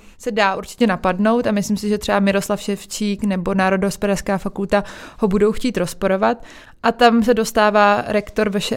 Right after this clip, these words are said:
E Petr Dvořák na poměrně tenkou půdu a umím si představit, že v té debatě o tom, jestli ho má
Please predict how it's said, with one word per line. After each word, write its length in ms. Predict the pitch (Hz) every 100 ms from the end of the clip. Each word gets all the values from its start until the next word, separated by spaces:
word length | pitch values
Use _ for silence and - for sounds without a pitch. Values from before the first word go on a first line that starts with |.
| 208
E 60 | 202
Petr 240 | 202 202
Dvořák 580 | 196 196 202 190 190 -
na 280 | 196 185 185
poměrně 720 | 202 202 196 196 196 175 170 - - - -
tenkou 600 | - 208 202 220 196 180 175
půdu 580 | - 220 214 254 247
a 80 | 233
umím 220 | 214 233
si 100 | 240
představit, 380 | 240 220 220 226
že 100 | 226
v 60 | 226
té 160 | 233
debatě 420 | 202 190 214 220 -
o 80 |
tom, 200 | 208 220
jestli 320 | 214 202 226 214
ho 140 | 220
má 500 | 214 202 185 180 180